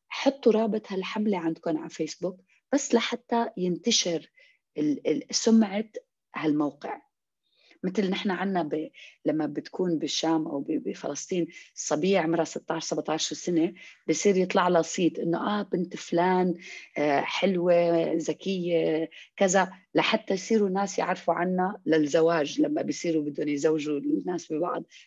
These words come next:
هاي نفس الشيء، إنه بس عم بتعرفوا الناس بالموقع، ما عم تطلبوا منهم مصاري. يعني يلي بيقدر، وأنا صياغة الإيميل دائمًا بتقول، يلي بيقدر يدفع، يلي ما بيقدر يشارك، يلي ما بيقدر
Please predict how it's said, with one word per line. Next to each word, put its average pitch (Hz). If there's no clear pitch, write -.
هاي 302
نفس 302
الشيء، -
إنه 175
بس 226
عم 226
بتعرفوا 190
الناس 165
بالموقع، 165
ما 175
عم 202
تطلبوا 156
منهم 143
مصاري. -
يعني 156
يلي 226
بيقدر، 180
وأنا 180
صياغة 165
الإيميل 170
دائمًا 165
بتقول، 147
يلي 190
بيقدر 214
يدفع، -
يلي 151
ما 202
بيقدر 196
يشارك، -
يلي 160
ما 208
بيقدر 202